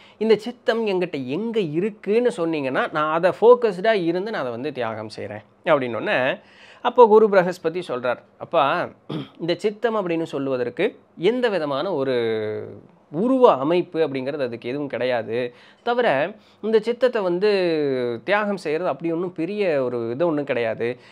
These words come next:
இந்த சித்தம் எதுல நிலைச்சு நின்னுகிட்டு இருக்கு அப்படின்னு சொன்னா, நான் என்ற அந்த அகம்பாவத்தினால, <clears throat> கர்வம், அகம்பாவத்தினால தான் நிலைச்சு நின்னுகிட்டு இருக்கு.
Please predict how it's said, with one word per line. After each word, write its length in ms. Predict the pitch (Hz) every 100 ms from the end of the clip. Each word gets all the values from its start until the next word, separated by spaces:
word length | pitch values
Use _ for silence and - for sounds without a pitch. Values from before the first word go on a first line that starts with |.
| -
இந்த 180 | 196 202
சித்தம் 400 | 202 247 - 226 170
எதுல 300 | 214 240 220
நிலைச்சு 480 | 151 160 240 240 214
நின்னுகிட்டு 500 | 170 190 220 202 170
இருக்கு 200 | 160 175
அப்படின்னு 180 | 147 139
சொன்னா, 340 | - 113 185 127 131 185 - _
நான் 340 | 135 180 233
என்ற 260 | 240 208 180
அந்த 180 | 156 135
அகம்பாவத்தினால, 1120 | 117 139 208 240 233 220 175 160 143 147 127 - -
<clears throat> 360 | 139 139 - 170
கர்வம், 300 | 190 151 -
அகம்பாவத்தினால 840 | 135 175 233 226 214 160 143 139
தான் 160 | 135 160
நிலைச்சு 260 | 135 143 151
நின்னுகிட்டு 340 | 131 131 117
இருக்கு. 340 | 113 - 127